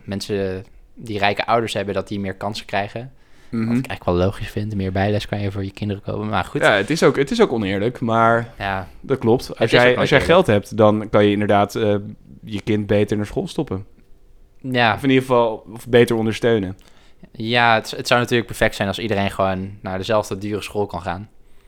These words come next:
Speaker 2: Ja, maar het is, het, het is gewoon niet zo.
Speaker 1: Ja, precies.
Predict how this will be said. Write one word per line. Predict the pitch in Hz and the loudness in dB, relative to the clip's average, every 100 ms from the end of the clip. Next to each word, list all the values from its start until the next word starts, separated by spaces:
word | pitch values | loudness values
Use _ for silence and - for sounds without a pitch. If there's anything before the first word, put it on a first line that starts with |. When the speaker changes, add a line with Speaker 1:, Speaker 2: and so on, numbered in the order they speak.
| _ - - | _ -20 -16
Speaker 2:
Ja, | 131 113 | -12 -12
maar | 90 | -14
het | 95 - | -16 -14
is, | 127 | -14
het, | 147 - - - - | -14 -16 -18 -18 -20
het | - - | -20 -18
is | - - | -14 -10
gewoon | 139 131 131 | -6 -2 0
niet | 127 | 0
zo. | - 101 92 - - - - - - - - - | -2 -2 -4 -10 -20 -20 -20 -20 -20 -20 -20 -18
Speaker 1:
Ja, | - 95 95 92 | -2 2 2 0
precies. | - 82 80 - | -6 -12 -12 -16